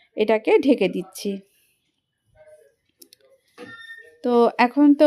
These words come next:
বোঝাই যাচ্ছে না যে জায়গাটা ফাঁকা ছিল, আর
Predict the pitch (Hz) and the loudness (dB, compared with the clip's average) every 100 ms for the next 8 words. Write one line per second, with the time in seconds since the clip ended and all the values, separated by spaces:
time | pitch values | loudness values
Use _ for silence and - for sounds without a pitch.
0 | 254 233 226 277 269 254 254 - 254 233 | 2 2 2 2 4 2 0 -2 0 0
1 | - - - _ - 208 226 226 214 220 | -4 -8 -20 _ -8 -2 0 2 2 0
2 | 220 233 233 214 226 233 240 214 427 523 | 0 -2 -2 -2 -2 -4 -4 -2 -2 -4
3 | _ _ _ _ - 208 202 202 | _ _ _ _ -4 -2 0 -2